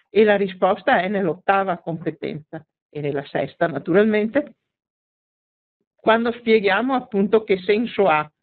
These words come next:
occuparci del passato e cosa ci ha lasciato il passato e che in-, implicazioni hanno le scelte che nel passato sono state fatte per, eh, la comunità in cui viviamo.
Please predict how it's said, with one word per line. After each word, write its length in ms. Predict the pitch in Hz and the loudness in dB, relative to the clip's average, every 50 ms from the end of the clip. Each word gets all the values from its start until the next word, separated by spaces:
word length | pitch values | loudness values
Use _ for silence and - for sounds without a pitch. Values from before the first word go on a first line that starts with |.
| _ _ - | _ _ 0
occuparci 680 | 185 190 185 - 208 180 185 190 185 185 185 185 - - | 0 0 0 -2 -6 -2 0 0 0 0 -2 -4 -8 -4
del 240 | 165 170 170 165 - | -2 -2 -2 -2 -4
passato 720 | - 156 - - - 165 170 - - _ 175 165 - - _ _ _ _ _ _ _ _ _ _ | -6 -6 -4 -4 -4 -4 -4 -6 -8 _ -6 -6 -6 -8 _ _ _ _ _ _ _ _ _ _
e 160 | - 220 226 | -2 -2 0
cosa 320 | 220 - 220 214 220 208 202 | 2 2 2 2 2 0 -4
ci 140 | 214 - 214 | -2 0 0
ha 60 | 185 | 2
lasciato 460 | 180 180 185 185 214 185 190 190 208 | 2 0 -2 -2 -2 -2 0 0 -2
il 120 | 180 175 | -4 -4
passato 760 | 180 - 170 - - - 170 185 180 - - 240 269 269 - _ _ _ _ _ _ _ _ _ | -4 -6 -8 -4 -4 -4 -2 -2 -4 -4 -2 -2 -2 -2 -6 _ _ _ _ _ _ _ _ _
e 160 | - 202 190 185 | -6 -6 -6 0
che 440 | - 226 208 180 170 - - - _ _ _ _ _ - | 2 2 2 2 0 -4 -10 -18 _ _ _ _ _ -2
in-, 240 | 202 202 208 208 - - - - | 0 0 0 0 -4 -10 -2 2
implicazioni 960 | 208 233 240 - - 208 202 185 214 196 185 - - 214 214 214 214 202 180 | 4 4 4 4 2 0 2 2 0 -2 -2 0 2 2 2 2 2 0 0
hanno 340 | 170 175 190 196 202 202 196 | 0 0 0 0 0 0 0
le 120 | 180 165 | 0 0
scelte 720 | 180 - - 208 196 190 190 185 - - 175 175 180 _ _ _ _ _ | -2 0 0 2 2 2 0 -4 -2 -2 -2 -2 -2 _ _ _ _ _
che 120 | - 202 | 0 2
nel 200 | 190 185 185 180 | 2 2 0 0
passato 480 | 180 170 165 - 196 180 180 185 190 180 | -2 -4 -2 0 -2 -2 -2 -4 -6 -6
sono 180 | 185 175 165 | -6 -6 -6
state 300 | 165 - 180 180 180 175 | -4 -4 -6 -4 -6 -6
fatte 480 | 180 - - 156 160 - - 175 170 - | -6 -4 -4 -4 -4 -4 -4 -4 -4 -2
per, 280 | - 160 160 160 175 - _ _ _ _ _ _ _ | -2 -2 -2 -2 -4 -10 _ _ _ _ _ _ _
eh, 200 | - 165 160 151 | -6 -4 -4 0
la 180 | 156 165 175 180 | 0 -2 0 0
comunità 600 | 180 190 175 175 165 156 151 - - 160 156 160 | 0 0 0 0 -2 -4 -4 -2 -2 -2 0 -2
in 160 | 160 156 151 | -4 -6 -6
cui 180 | 160 175 156 | -2 -2 -2
viviamo. 600 | 147 147 151 147 139 143 - - - - - - | -2 -4 -6 -6 -6 -6 -6 -8 -8 -12 -16 -18